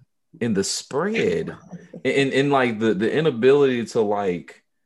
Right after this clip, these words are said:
Speaker 1: you know, actually direct it, 'cause you don't know when it's coming. It'll just happen, right? So if you knew it was coming, you, you know, you direct them a certain direction, at least towards you. But sometimes, you know, some people get caught in the crossfire like it's a drive-by.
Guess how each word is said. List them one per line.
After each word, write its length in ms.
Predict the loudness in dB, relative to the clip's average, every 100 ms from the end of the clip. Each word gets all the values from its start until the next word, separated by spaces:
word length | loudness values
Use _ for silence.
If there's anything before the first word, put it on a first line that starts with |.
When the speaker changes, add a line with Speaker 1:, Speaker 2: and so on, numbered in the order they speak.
| _ _ _ _ _ -8
Speaker 1:
you 100 | -2
know, 100 | 0
actually 260 | 0 -2 0
direct 420 | 0 2 0 0
it, 40 | -4
'cause 160 | -2
you 60 | 0
don't 240 | 0 2
know 140 | 2 4
when 140 | 2
it's 120 | 0
coming. 300 | -4 -2 -2
It'll 180 | 0 -2
just 260 | -2 -6 -4
happen, 400 | -2 -2 -2 -6
right? 280 | -4 -4 -2
So 80 |
if 100 | -2
you 80 | 0
knew 160 | 2 2
it 20 |
was 120 | 2
coming, 200 | 0 0
you, 80 | -2
you 120 | -4
know, 80 | -4
you 140 | -6
direct 360 | -6 -2 -2 0
them 140 | -4
a 20 | -4
certain 240 | -2 -2
direction, 320 | -2 -2 -2
at 60 | -6
least 160 | -4
towards 260 | -2 -2 -2
you. 140 | -4
But 100 | -4
sometimes, 440 | -6 -8 -6 -6 -6
you 80 | -6
know, 240 | -6 -8
some 240 | -10 -12 -12
people 300 | -12 -10 -10
get 160 | -10
caught 140 | -8 -8
in 40 |
the 60 | -8
crossfire 480 | -8 -8 -6 -6 -4
like 180 | -6
it's 80 | -6
a 80 | -10
drive-by. 540 | -10 -8 -8 -8 -10